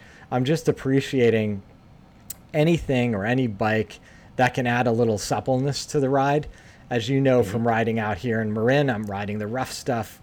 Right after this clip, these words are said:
Speaker 1: all the time. So as we've talked about on previous episodes, there's sort of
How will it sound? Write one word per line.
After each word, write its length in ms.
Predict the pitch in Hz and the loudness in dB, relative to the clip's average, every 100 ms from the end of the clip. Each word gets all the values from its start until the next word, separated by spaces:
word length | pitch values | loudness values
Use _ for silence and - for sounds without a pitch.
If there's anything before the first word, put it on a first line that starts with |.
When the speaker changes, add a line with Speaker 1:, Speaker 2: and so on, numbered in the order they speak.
| - | -8
Speaker 1:
all 220 | 113 113 | -4 -2
the 100 | 104 | -4
time. 460 | - 104 120 160 156 - - - - | -6 -6 -4 -4 -8 -18 -20 -20 -20
So 460 | - - 127 123 127 - - - - - 156 160 - - - | -6 2 6 6 4 -6 -20 -20 -20 -20 -16 -16 -18 -20 -4
as 180 | 135 123 | 0 2
we've 160 | 139 | 0
talked 320 | - 147 151 143 | 0 -4 -2 2
about 240 | 139 131 | 4 4
on 120 | 123 | 2
previous 440 | 117 131 120 107 - | 0 0 2 2 0
episodes, 720 | 113 120 92 117 110 95 - - - - | -4 -4 0 2 0 -2 -14 -20 -20 -6
there's 160 | 117 | -4
sort 160 | - 131 | 2 2
of 180 | 113 | 2